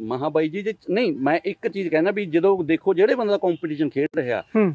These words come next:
Speaker 1: ਕੋਈ ਉੱਚੇ ਟਾਰਗੇਟ ਆ ਉਹਨਾਂ ਦੇ, ਹਨਾ,
Speaker 2: ਹੂੰ,
Speaker 1: ਉਹ
Speaker 2: ਹੂੰ।
Speaker 1: ਚੀਜ਼ਾਂ ਦਾ ਜ਼ਰੂਰ
Speaker 2: ਹੂੰ।
Speaker 1: ਮੈਂ ਇਹ ਨਹੀਂ ਕਹਿੰਦਾ ਵੀ ਆਪਾਂ ਜਮਾ ਖਤਮ, ਪਰ ਉਹ ਸਮੇਂ-ਸਮੇਂ ਸਿਰ।
Speaker 2: ਹੂੰ।
Speaker 1: ਠੀਕ ਹੈ ਨਾ, ਸਮੇਂ ਪਰ ਜਿਹੜੀ ਛੋਟੀ ਉਮਰ ਦੇ ਨੌਜਵਾਨਾਂ ਵਾਸਤੇ ਉਹ ਚੀਜ਼ਾਂ ਗਲਤ ਨੇ,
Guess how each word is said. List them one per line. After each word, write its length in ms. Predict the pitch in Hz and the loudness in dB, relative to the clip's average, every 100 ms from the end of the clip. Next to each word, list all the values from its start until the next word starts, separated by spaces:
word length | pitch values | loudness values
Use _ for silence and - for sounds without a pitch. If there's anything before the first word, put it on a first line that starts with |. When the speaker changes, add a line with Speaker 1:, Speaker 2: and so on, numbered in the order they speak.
| - | 0
Speaker 1:
ਕੋਈ 140 | 175 - | -2 0
ਉੱਚੇ 280 | 175 - 185 | -2 2 4
ਟਾਰਗੇਟ 480 | 175 156 139 139 135 | 6 4 2 -2 -2
ਆ 20 | |
ਉਹਨਾਂ 160 | 147 | -2
ਦੇ, 120 | 151 135 | -2 2
ਹਨਾ, 160 | 226 | 2
Speaker 2:
ਹੂੰ, 80 | 185 | 2
Speaker 1:
ਉਹ 100 | 180 | 2
Speaker 2:
ਹੂੰ। 100 | 214 | 2
Speaker 1:
ਚੀਜ਼ਾਂ 220 | 208 190 185 | 2 0 2
ਦਾ 160 | 180 - - 143 | 0 -4 -10 -4
ਜ਼ਰੂਰ 240 | 127 208 247 - - - _ 226 | 2 2 0 -8 -10 -10 _ 2
Speaker 2:
ਹੂੰ। 140 | 220 | 6
Speaker 1:
ਮੈਂ 120 | 190 | 4
ਇਹ 40 | 226 | 4
ਨਹੀਂ 100 | 190 | 2
ਕਹਿੰਦਾ 180 | 185 | 2
ਵੀ 100 | 214 | 4
ਆਪਾਂ 160 | 196 185 | 2 2
ਜਮਾ 260 | 160 160 160 | 2 2 2
ਖਤਮ, 300 | 151 170 190 | 0 -2 0
ਪਰ 160 | 214 | 4
ਉਹ 100 | 247 | 4
ਸਮੇਂ-ਸਮੇਂ 580 | - 196 180 - 110 85 | 2 0 0 -2 -4 -6
ਸਿਰ। 120 | 76 - - _ - | -10 -18 -20 _ 2
Speaker 2:
ਹੂੰ। 240 | 240 196 156 - | 4 4 0 -4
Speaker 1:
ਠੀਕ 120 | 165 | -4
ਹੈ 40 | 233 | -2
ਨਾ, 60 | |
ਸਮੇਂ 280 | 214 208 185 | 2 2 4
ਪਰ 160 | 175 190 | 4 4
ਜਿਹੜੀ 240 | 170 226 | 2 0
ਛੋਟੀ 300 | - 170 214 | 2 0 2
ਉਮਰ 220 | 208 165 | 0 0
ਦੇ 80 | 147 | 0
ਨੌਜਵਾਨਾਂ 480 | 143 131 127 131 123 | 0 -2 -2 -2 0
ਵਾਸਤੇ 280 | 120 110 147 | -2 -2 -6
ਉਹ 40 | |
ਚੀਜ਼ਾਂ 240 | 135 123 110 | -4 -6 0
ਗਲਤ 300 | 110 139 170 | 0 2 2
ਨੇ, 180 | 160 | 2